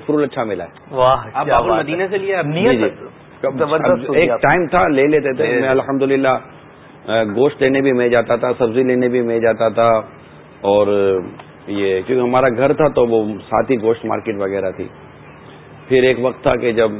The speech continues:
Speaker 1: ہم سولجر بازار لینے چلے گئے تھے، آ، گلستان، آ، اکاڑوی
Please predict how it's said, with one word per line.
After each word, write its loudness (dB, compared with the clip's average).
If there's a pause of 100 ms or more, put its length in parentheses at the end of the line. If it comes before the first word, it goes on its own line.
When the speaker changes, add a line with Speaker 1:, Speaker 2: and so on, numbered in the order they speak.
(100)
Speaker 1:
ہم -4 (520)
سولجر 4
بازار 4
لینے 2
چلے 0
گئے 0
تھے، -4 (320)
آ، 0
گلستان، -2
آ، -6 (580)
اکاڑوی -2